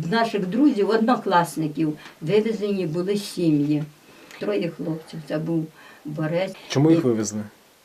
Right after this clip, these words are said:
Speaker 1: Чому вивезли? Бо вивозили всіх, кому які нашкодили причини. Той був багатий, той був націоналіст, той був, е, щось ще, е, прогнівився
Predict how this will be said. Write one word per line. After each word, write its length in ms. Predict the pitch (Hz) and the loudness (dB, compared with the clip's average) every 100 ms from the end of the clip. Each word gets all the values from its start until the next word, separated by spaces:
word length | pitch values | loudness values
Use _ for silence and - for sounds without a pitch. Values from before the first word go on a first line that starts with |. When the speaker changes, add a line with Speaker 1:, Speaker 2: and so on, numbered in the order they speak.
| _ _ _ _ _ - | _ _ _ _ _ -6
Speaker 1:
Чому 300 | 220 214 247 | 2 4 4
вивезли? 460 | 233 240 208 202 196 - _ - | 6 4 4 -2 -4 -6 _ -4
Бо 120 | 302 | 0
вивозили 720 | 381 392 370 392 302 - - - | 2 4 4 4 4 2 4 4
всіх, 560 | - - 320 330 - 247 247 - 220 - | 2 2 4 4 2 -2 -2 -2 -6 -2
кому 280 | 320 311 339 | 6 8 10
які 340 | 311 302 311 | 8 6 6
нашкодили 840 | 277 277 269 - - 247 233 233 214 | 6 6 2 -2 -2 0 2 2 0
причини. 560 | 214 208 - 180 160 156 - - - | 0 -2 -2 0 0 -2 -12 -20 -2
Той 200 | - 269 | 8 8
був 220 | 294 226 214 | 8 2 2
багатий, 680 | 214 202 226 233 220 202 | 2 4 4 2 2 -2
той 240 | 156 226 226 | 2 4 4
був 240 | 190 202 | 4 4
націоналіст, 960 | 202 170 - 185 180 185 214 262 214 - | 4 2 -2 -2 0 0 2 2 0 -4
той 220 | 220 220 | 2 4
був, 400 | 175 202 196 175 - - - | 4 0 -2 -4 -12 -20 -4
е, 180 | - 202 | 4 4
щось 380 | 175 - 214 202 | 2 -4 0 0
ще, 540 | - - - 233 226 220 | 0 -6 -2 2 2 2
е, 280 | 196 196 202 | 2 4 2
прогнівився 1160 | - 214 202 208 202 214 214 214 202 - 208 | 2 4 6 6 4 4 6 8 6 4 0